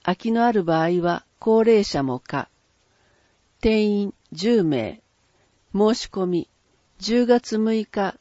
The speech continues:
火曜から十月三十一日土曜、月曜日を除く、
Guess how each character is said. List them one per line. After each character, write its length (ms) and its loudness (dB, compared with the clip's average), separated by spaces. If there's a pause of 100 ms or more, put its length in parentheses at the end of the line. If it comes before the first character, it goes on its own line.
火 180 0
曜 220 4
か 180 -6
ら 220 -8 (240)
十 260 -2
月 280 0
三 300 -2
十 200 -2
一 260 -4
日 540 -2
土 200 0
曜、 320 -2 (480)
月 340 -2
曜 260 4
日 200 0
を 100 0
除 420 0
く、 260 -12